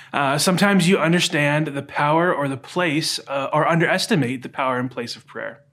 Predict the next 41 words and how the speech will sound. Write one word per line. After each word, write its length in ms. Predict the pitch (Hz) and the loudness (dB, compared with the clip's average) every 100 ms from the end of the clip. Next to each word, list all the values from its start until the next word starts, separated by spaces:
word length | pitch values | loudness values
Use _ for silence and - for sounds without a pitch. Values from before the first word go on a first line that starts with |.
| _ _ _ - _ - | _ _ _ -20 _ -4
Tyler 220 | 156 196 | 0 2
Staton, 400 | 190 156 147 190 | 2 0 2 0
pastor 420 | 175 143 151 160 | 0 0 0 0
of 180 | 139 123 | 0 0
Bridgetown 420 | 143 143 156 143 | -4 -2 -2 -2
Church 260 | 143 135 127 | -2 -6 -8
in 80 | 117 | -8
Portland, 480 | - 190 127 123 - - - - | -2 -2 -4 -10 -12 -20 -20 -6
wrote 180 | 151 151 | -2 0
in 100 | 165 | 2
his 120 | 190 | 2
book, 320 | - 143 - - - _ | 2 -2 -4 -14 -20 _
Praying 380 | - 180 190 190 | -2 2 4 4
Like 240 | 165 147 | 2 0
Monks 340 | 143 156 185 - | 0 0 0 -4
and 140 | 127 | -4
Living 240 | 139 165 160 | -2 2 2
Like 180 | 147 | 0
Fools, 480 | - 160 170 185 - _ - - - - | -2 0 0 -2 -10 _ -20 -20 -20 -4
that 260 | 160 139 - | -2 -2 -6
prayer, 580 | - 214 185 110 101 - - - | -4 0 2 0 -6 -20 -20 -2
it 80 | 165 | 2
invites 500 | 165 151 185 233 247 | 4 4 2 2 4
you 80 | |
to 100 | 220 | 6
learn 500 | 180 165 156 151 160 - - | 6 4 4 2 -2 -8 -10
to 120 | - 156 | -2 2
listen 340 | 208 220 214 | 4 6 4
to 100 | 190 | 4
God 260 | 143 143 143 | 2 2 0
before 280 | 143 135 | -4 -6
speaking, 520 | 123 - 127 - - - _ _ _ - | -6 -6 -8 -10 -18 -20 _ _ _ -6
to 220 | - 156 | -4 0
ask 360 | 175 202 196 165 | 0 0 -2 -2
like 180 | 170 | -2
a 60 | 160 | 0
child 400 | 160 143 143 135 | -2 0 0 0
in 80 | 139 | -2
your 100 | 135 | -4
old 240 | 127 120 - | -6 -8 -12
age, 340 | 123 107 - | -16 -16 -18